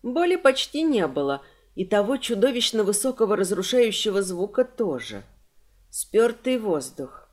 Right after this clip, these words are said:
запах каменной пыли и ощущение случившейся катастрофы. «Ты жив, человек?» Мика наклонилась близко-близко. Резкий запах духов, мягкое дыхание,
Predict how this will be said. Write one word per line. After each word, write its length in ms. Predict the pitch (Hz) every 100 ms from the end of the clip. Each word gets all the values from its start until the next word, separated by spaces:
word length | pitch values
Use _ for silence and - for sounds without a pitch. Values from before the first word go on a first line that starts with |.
| -
запах 540 | 220 277 269 262 -
каменной 500 | 240 233 233 233 233
пыли 520 | 233 170 139 117 123 - _ _ -
и 100 | 294
ощущение 720 | 311 - 269 - 330 311 240
случившейся 800 | 202 226 202 190 190 208 190 196
катастрофы. 920 | 170 170 160 - - 123 107 - 90 - _ _ _ _ _ _ _
«Ты 160 | 330 294
жив, 340 | 262 349 349
человек?» 600 | - 247 240 220 202 - _ _ _ _
Мика 300 | 247 349 370
наклонилась 600 | 359 349 240 240 277 254
близко-близко. 1040 | 208 240 285 - 254 202 147 120 - 127 123 _ _
Резкий 440 | - 320 330 -
запах 360 | 240 254 247 240
духов, 480 | 220 247 254 143 127 - _ _ -
мягкое 500 | 220 208 - - 220
дыхание, 720 | 196 240 - 170 143 131 127